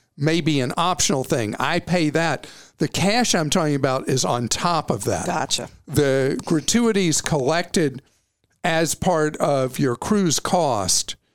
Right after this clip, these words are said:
Speaker 1: when you're charged seventeen a day or fourteen a day or whatever it is, those are divided up among the members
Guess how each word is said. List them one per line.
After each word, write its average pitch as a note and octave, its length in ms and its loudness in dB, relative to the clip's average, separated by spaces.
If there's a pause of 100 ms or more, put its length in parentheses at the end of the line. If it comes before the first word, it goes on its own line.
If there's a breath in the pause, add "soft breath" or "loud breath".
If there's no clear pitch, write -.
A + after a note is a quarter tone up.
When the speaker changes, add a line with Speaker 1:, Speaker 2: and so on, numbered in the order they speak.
(240)
Speaker 1:
when C3+ 160 0
you're B2+ 140 2
charged C#3 520 0 (260 loud breath)
seventeen D#3 680 0
a D3 80 0
day C#3 420 2
or C3+ 140 2
fourteen D#3 640 -2
a C#3 80 0
day C3+ 260 0
or B2+ 80 2
whatever C3+ 460 2
it B2+ 80 0
is, B2 340 2 (1400 loud breath)
those F#3 600 2 (140)
are E3+ 240 2
divided C#3+ 580 0
up C3+ 220 0
among B2+ 420 0
the A#2+ 340 0 (340)
members D3+ 680 0